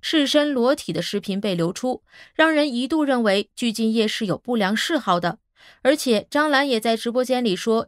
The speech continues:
担心孙女。具俊晔经常穿着一条裤头就在汪小菲的豪宅里面走来走去，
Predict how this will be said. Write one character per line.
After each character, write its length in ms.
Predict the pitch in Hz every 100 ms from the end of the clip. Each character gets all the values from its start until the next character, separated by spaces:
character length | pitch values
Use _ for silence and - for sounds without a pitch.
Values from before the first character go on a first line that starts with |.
| _
担 220 | 226 233
心 180 | 233 233
孙 260 | - 302
女。 200 | 311 196 _ _ _ _ -
具 120 | 302
俊 200 | 302 294
晔 160 | 285
经 180 | 285 294
常 240 | 269 254 254
穿 160 | 269
着 60 | 269
一 160 | 262 247
条 180 | 233
裤 200 | 247 269
头 340 | 233 202 196 202
就 160 | 226
在 200 | 214 190
汪 200 | 185 208
小 160 | 220 175
菲 160 | 170 202
的 60 |
豪 240 | 185 185 220
宅 180 | 196
里 140 | 202 170
面 180 | 180 175
走 280 | 180 160
来 180 | 160 202
走 180 | 254 165
去， 280 | - 202